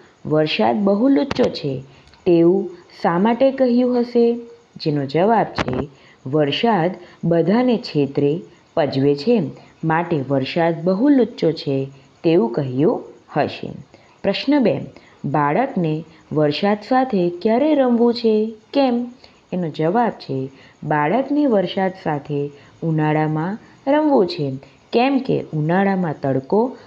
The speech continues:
બહુ પડે છે, તેથી બાળકને ગરમી લાગે છે." પ્રશ્ન નંબર ત્રણ, વરસાદનો સ્વભાવ કોને કોને ગમતો નથી?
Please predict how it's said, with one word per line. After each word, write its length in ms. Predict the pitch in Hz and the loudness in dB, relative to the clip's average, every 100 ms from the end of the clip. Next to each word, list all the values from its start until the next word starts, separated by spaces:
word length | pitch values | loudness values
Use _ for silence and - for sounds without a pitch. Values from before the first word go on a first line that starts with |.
| - | -4
બહુ 260 | 262 269 339 | -2 2 2
પડે 320 | 339 196 143 | 2 0 0
છે, 320 | - - 123 - _ _ | -4 -12 -14 -16 _ _
તેથી 320 | 165 165 160 143 | -2 -2 -2 -2
બાળકને 580 | 139 127 143 151 208 | -2 -2 -2 -2 -2
ગરમી 500 | 190 170 170 175 277 - - - | 0 0 0 2 0 -2 -16 -8
લાગે 400 | - 131 123 123 | -2 0 -2 -6
છે." 220 | - - 123 - _ _ - - | -10 -10 -14 -14 _ _ -20 -8
પ્રશ્ન 400 | 131 131 151 143 | -6 -6 -4 -4
નંબર 400 | 156 160 180 262 285 - _ - | -2 0 0 0 -4 -16 _ -2
ત્રણ, 240 | 294 196 - - _ - | 0 0 -6 -20 _ -4
વરસાદનો 640 | 139 135 - 151 131 139 | 0 0 0 -2 -2 -4
સ્વભાવ 600 | 139 - 220 233 240 247 254 - - | -4 0 0 2 2 2 -2 -12 -10
કોને 300 | - 294 311 | 0 2 2
કોને 320 | 311 285 277 254 | 2 2 4 4
ગમતો 400 | 240 226 233 226 | 2 2 2 2
નથી? 480 | 226 226 214 214 | 0 0 0 0